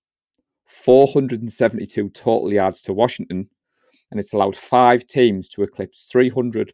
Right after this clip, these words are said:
plus passing yards and three touchdowns on them this far this season, especially last week. If you watch that game against the Bills, how the Bills <laughs> didn't win that game, I don't know.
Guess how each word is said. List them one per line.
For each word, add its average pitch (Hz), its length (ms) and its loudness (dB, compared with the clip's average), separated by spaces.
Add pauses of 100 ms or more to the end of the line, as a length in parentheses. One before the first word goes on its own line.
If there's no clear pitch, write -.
plus 113 300 -6
passing 110 380 -8
yards 85 360 -4 (160)
and 92 160 -6
three 104 340 -6
touchdowns 90 600 -8
on 87 140 -6
them 85 200 -8 (120)
this - 180 -14
far 90 200 -6
this 90 160 -14
season, 87 360 -6 (540)
especially 104 440 -4
last 104 320 0
week. 92 320 -2
If 90 80 -12
you 95 80 -6
watch 107 220 -2
that 101 160 -4
game 98 240 -2
against 92 260 -6
the 92 80 -8
Bills, 90 400 -4 (100)
how 123 260 2
the 104 120 -2
Bills 98 280 -2
<laughs> - 20 -20
didn't 170 280 2
win 160 180 4
that 127 200 4
game, 117 320 6 (480)
I 104 80 4
don't 104 300 4
know. 95 320 0